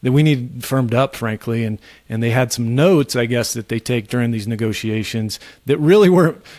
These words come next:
in our favor, and the company would use them in a certain way, and pilots wouldn't like that. So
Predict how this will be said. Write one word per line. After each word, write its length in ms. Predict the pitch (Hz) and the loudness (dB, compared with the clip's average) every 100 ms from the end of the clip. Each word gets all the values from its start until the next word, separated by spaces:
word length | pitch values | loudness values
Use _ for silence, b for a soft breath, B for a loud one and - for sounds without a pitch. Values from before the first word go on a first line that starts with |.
| B | B
in 140 | 160 147 | 0 2
our 160 | 127 | 2
favor, 560 | - 139 143 143 151 - - | 2 2 4 4 0 -2 -4
and 100 | 120 | -4
the 60 | |
company 420 | - 135 120 127 | 0 -2 0 -2
would 160 | 123 117 | -2 -2
use 280 | 123 127 117 | 0 0 0
them 140 | 120 | -2
in 120 | 117 | -2
a 60 | 110 | -4
certain 360 | - 123 117 113 | -4 -6 -4 -2
way, 300 | 117 117 110 B B | -2 -2 -4 B B
and 160 | 117 107 | -8 -4
pilots 380 | 120 113 113 120 | -2 -2 -2 -6
wouldn't 200 | 113 113 | -6 -6
like 260 | 107 107 | -6 -6
that. 300 | 110 107 110 | -4 -4 -4
So 280 | - 110 98 | -6 -6 -6